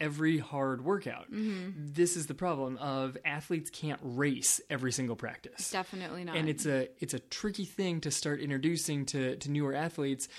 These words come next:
Speaker 1: when it's not just head out for a run every day, but there's the balance of hard days and easy days.
Speaker 2: Mm-hmm.
Speaker 1: How hard does hard need to be?
Speaker 2: Mm-hmm.
Speaker 1: You know, and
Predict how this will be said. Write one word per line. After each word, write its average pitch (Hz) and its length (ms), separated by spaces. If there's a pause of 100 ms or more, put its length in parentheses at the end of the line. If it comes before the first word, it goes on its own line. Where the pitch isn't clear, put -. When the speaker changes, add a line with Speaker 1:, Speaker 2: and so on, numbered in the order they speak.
(180)
Speaker 1:
when 143 320
it's 147 240
not 143 200
just 143 240
head 139 260
out 143 180
for 135 220
a 123 40
run 123 300
every 147 180
day, 175 280
but - 240
there's 135 180
the 123 80
balance 131 500
of 123 280
hard 127 340
days 123 240
and 123 100
easy 165 300
days. 131 460
Speaker 2:
Mm-hmm. 185 100 (300)
Speaker 1:
How 160 300
hard 151 520
does 127 160
hard 135 380
need 127 200
to 113 60
be? 123 400
Speaker 2:
Mm-hmm. 190 360 (100)
Speaker 1:
You 147 80
know, 135 180
and 131 320